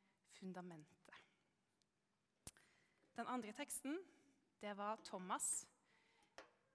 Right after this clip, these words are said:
Eh, det er Jesus da, som sier til Thomas etter han har stått opp igjen. De andre disiplene har møtt den først. Thomas har ikke fått møte den. Eh, så sier han til Thomas, «Kom med fingeren din, se her er hendene mine.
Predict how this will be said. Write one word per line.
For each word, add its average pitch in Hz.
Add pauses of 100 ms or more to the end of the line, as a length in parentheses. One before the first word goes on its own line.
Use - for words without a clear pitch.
Eh, 202
det -
er 208
Jesus 196
da, 233
som 220
sier 202
til 208
Thomas 180
etter 190
han 180
har 185
stått -
opp -
igjen. 254 (160)
De 202
andre 190
disiplene 175
har 175
møtt 170
den 160
først. -
Thomas 175
har 185
ikke -
fått 185
møte 180
den. 226 (1120)
Eh, 196 (580)
så -
sier 196
han 175
til 196
Thomas, 170 (180)
«Kom 247
med 262
fingeren 202
din, 247 (100)
se 233
her 220
er 214
hendene 180
mine. 175